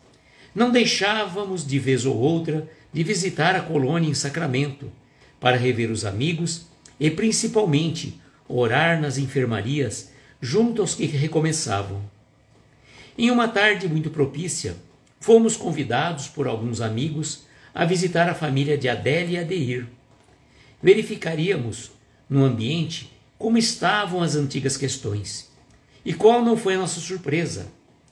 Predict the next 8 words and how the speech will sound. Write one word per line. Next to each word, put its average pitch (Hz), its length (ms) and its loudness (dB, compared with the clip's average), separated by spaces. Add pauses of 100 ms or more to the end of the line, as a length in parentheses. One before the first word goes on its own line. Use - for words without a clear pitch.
(260)
O 165 100 -4
casal 156 440 2
estava 139 300 -2
trabalhando 135 800 0
ativamente 180 720 0
na 131 140 0
casa 110 260 0
espírita, 107 640 -8